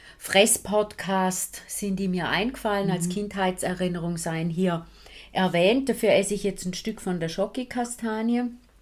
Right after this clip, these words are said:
Speaker 1: Also das Grüne, sagst du, ist kein Marzipan?
Speaker 2: Also für mich schmeckt das nicht nach Marzipan.
Speaker 1: Nee, kein Marzipan.
Speaker 2: Also
Speaker 1: Mhm.
Speaker 2: wer Marzipan nicht mag,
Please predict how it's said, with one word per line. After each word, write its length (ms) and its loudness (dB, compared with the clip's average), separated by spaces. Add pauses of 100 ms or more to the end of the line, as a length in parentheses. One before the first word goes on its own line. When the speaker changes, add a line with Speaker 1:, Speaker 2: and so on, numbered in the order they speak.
(540)
Speaker 1:
Also 200 -2
das 220 -4
Grüne, 340 2
sagst 320 -2
du, 40 0
ist 120 -4
kein 180 -4
Marzipan? 520 -6 (420)
Speaker 2:
Also 180 -2
für 140 -8
mich 260 -2
schmeckt 280 -4
das 100 -4
nicht 180 -4
nach 140 -2
Marzipan. 640 -4 (380)
Speaker 1:
Nee, 320 6 (1400)
kein 220 0
Marzipan. 580 -4
Speaker 2:
Also 180 4
Speaker 1:
Mhm. 40 2
Speaker 2:
wer 160 2
Marzipan 720 2
nicht 340 6
mag, 440 2